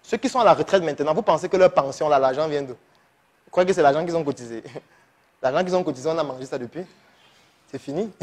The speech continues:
<laughs> Puisque quand tu es en train de travailler actuellement, si peut-être tu es inscrit à la C N P S, tu payes une cotisation chaque mois. L'argent que tu payes là, on ne garde pas ça, on va utiliser ça.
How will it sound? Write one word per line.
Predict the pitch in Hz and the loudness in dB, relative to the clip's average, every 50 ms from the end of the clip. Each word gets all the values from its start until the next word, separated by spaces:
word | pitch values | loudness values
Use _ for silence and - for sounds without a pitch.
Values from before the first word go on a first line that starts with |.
| - - | -10 -8
<laughs> | - 175 - - _ _ _ _ _ _ _ _ _ _ _ _ _ _ _ _ _ _ _ _ _ _ _ _ _ | -8 -8 -8 -10 _ _ _ _ _ _ _ _ _ _ _ _ _ _ _ _ _ _ _ _ _ _ _ _ _
Puisque | - 220 - - 214 | -12 -10 -8 -4 0
quand | - 302 339 | 2 2 4
tu | - | 4
es | - | 2
en | 180 | 2
train | - 233 | 4 4
de | 220 | 2
travailler | 175 - - 170 165 170 190 | 4 6 6 8 10 10 10
actuellement, | 160 - - 160 143 151 160 151 | 10 8 4 0 2 2 0 0
si | - 285 | 0 0
peut-être | - 196 - - 214 202 | 0 2 4 4 4 4
tu | 220 | 4
es | 190 | 2
inscrit | 170 - - - 196 | 0 0 2 4 4
à | |
la | 180 156 | 4 4
C | - - 175 | 2 0 -2
N | 175 160 | 0 2
P | 170 | 2
S, | 156 - - | 2 2 0
tu | - - 254 | -4 -6 -4
payes | 233 - 233 214 | 2 6 6 6
une | 214 208 - | 6 4 0
cotisation | 170 143 143 143 147 139 170 175 | -2 -2 0 -2 -2 -2 -2 -4
chaque | 175 - 175 170 - | -2 -2 -2 -2 -2
mois. | 156 160 147 - - - - _ _ _ _ _ _ _ _ _ _ _ _ _ - - _ - | -2 -2 -2 -4 -6 -14 -20 _ _ _ _ _ _ _ _ _ _ _ _ _ -20 -18 _ 8
L'argent | 151 175 185 185 - 277 330 | 12 12 12 12 12 8 6
que | - | 4
tu | 277 - 269 | 4 4 4
payes | - - 233 208 202 | 8 10 10 10 12
là, | 185 160 131 - - - | 10 8 8 6 4 6
on | - 370 | 6 6
ne | 339 | 8
garde | 233 185 240 254 247 247 | 12 12 12 12 12 12
pas | 196 254 | 12 10
ça, | 220 - 285 240 - - | 10 10 8 4 4 6
on | 302 | 8
va | 330 294 233 | 10 10 10
utiliser | - - 190 170 175 170 208 | 8 6 0 0 0 0 2
ça. | 202 220 185 | 2 0 0